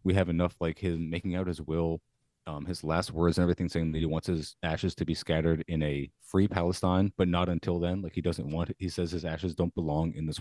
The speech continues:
world. Like, really powerful stuff. Like, I don't want to diminish in any way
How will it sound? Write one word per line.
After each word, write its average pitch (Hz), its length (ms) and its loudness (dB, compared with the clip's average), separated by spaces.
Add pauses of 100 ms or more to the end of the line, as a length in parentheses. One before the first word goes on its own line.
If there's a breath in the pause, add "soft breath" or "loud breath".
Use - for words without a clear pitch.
world. 71 300 -4 (580 loud breath)
Like, 87 280 2 (120)
really 165 240 6
powerful 147 340 4
stuff. 101 260 4
Like, 82 140 0
I 85 60 4
don't 107 200 4
want 101 200 4
to 95 80 2
diminish 90 400 4
in 90 140 -4
any 87 200 0
way 82 320 2